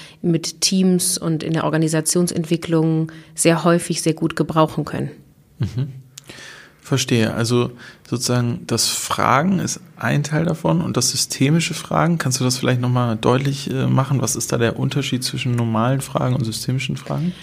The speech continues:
Speaker 1: Ja, das ist tatsächlich gar nicht so einfach und knallhart, äh, zu definieren.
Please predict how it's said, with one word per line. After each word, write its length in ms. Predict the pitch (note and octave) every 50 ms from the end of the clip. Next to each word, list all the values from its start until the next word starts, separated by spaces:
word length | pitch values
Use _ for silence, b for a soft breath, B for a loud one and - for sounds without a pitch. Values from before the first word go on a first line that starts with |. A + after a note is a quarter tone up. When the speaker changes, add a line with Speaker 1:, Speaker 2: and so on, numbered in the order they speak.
| B
Speaker 1:
Ja, 160 | B - D#3+ E3
das 120 | F3 F3+
ist 140 | - - -
tatsächlich 400 | G3 F3 - F3+ - F3+ F3+ -
gar 140 | - E3 E3+
nicht 160 | F3+ F3 -
so 80 | -
einfach 400 | - D#3 E3 F3 - - D#3+ -
und 160 | D3+ D#3+ D#3 -
knallhart, 720 | - - E3 D#3 D#3 - E3+ E3 E3 D#3+ D#3 - - -
äh, 240 | - D#3+ D#3 D#3+ D3+
zu 180 | E3 - - E3
definieren. 680 | D#3 E3+ E3+ - F3 E3+ F3 F3+ F#3 F#3+ G3 G#3+ A3